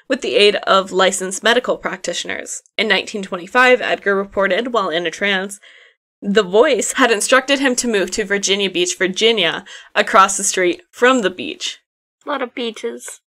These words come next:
Speaker 1: A lot of beaches. He was informed that the sand's crystals would have curative properties and promote rapid healing. Edgar created several institutions that can be considered to have started in nineteen twenty-five.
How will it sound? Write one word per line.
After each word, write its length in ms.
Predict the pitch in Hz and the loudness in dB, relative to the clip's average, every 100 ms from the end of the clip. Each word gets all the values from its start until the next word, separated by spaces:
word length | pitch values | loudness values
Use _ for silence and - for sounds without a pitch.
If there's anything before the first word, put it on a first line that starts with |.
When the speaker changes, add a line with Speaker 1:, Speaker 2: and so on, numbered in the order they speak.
| _ - | _ -20
Speaker 1:
A 60 | - _ - | -20 _ 4
lot 220 | 220 240 | 8 8
of 120 | 247 | 6
beaches. 760 | 247 220 196 - - - - - _ _ _ _ _ | 4 0 0 -2 -2 -4 -8 -10 _ _ _ _ _
He 160 | - 269 | 0 4
was 160 | 247 | 6
informed 440 | 240 214 220 233 269 | 4 6 4 6 4
that 220 | 240 240 | 4 4
the 80 | 214 | 2
sand's 380 | - 220 247 - | 2 4 4 2
crystals 540 | - - 240 262 262 | 0 4 4 4 4
would 140 | 233 | 2
have 240 | 202 185 - | 4 2 2
curative 480 | - 233 254 277 277 | 2 4 6 4 6
properties 600 | 220 220 262 277 294 - | 4 6 2 0 -2 -4
and 160 | 185 | -6
promote 380 | 202 190 185 190 | -4 -4 -4 -2
rapid 400 | 170 160 160 165 | 0 0 -2 -8
healing. 480 | - 175 175 - - _ _ _ _ _ _ _ _ _ _ - | -4 -4 -4 -12 -18 _ _ _ _ _ _ _ _ _ _ 2
Edgar 320 | 262 262 277 | 2 4 2
created 420 | 285 240 208 208 | 6 6 6 0
several 440 | - 220 220 254 269 | 4 4 6 4 4
institutions 1040 | 220 226 - 208 202 190 - 220 320 - _ _ _ _ _ | 0 0 0 -2 -2 -4 -4 -4 -6 -10 _ _ _ _ _
that 180 | 240 220 | 0 2
can 160 | 254 240 | 2 0
be 80 | |
considered 480 | 233 254 247 214 220 | 0 0 2 2 2
to 120 | 220 | 0
have 200 | 220 208 | 0 0
started 440 | 202 202 180 214 233 | 0 0 2 0 -2
in 220 | - 220 | -4 -4
nineteen 360 | 202 170 - 180 | -4 -4 -8 -8
twenty-five. 640 | 170 165 - 185 170 170 | -8 -6 2 2 2 -6